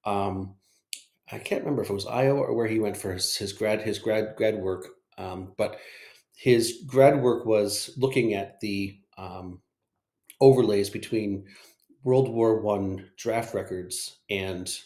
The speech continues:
um, and, and geography.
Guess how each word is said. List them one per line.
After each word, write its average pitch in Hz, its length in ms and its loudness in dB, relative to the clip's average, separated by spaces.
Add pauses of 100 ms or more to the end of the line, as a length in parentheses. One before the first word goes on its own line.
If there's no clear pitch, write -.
(320)
um, 92 480 -10 (800)
and, 98 440 -12 (320)
and 98 380 -10 (300)
geography. 98 580 -2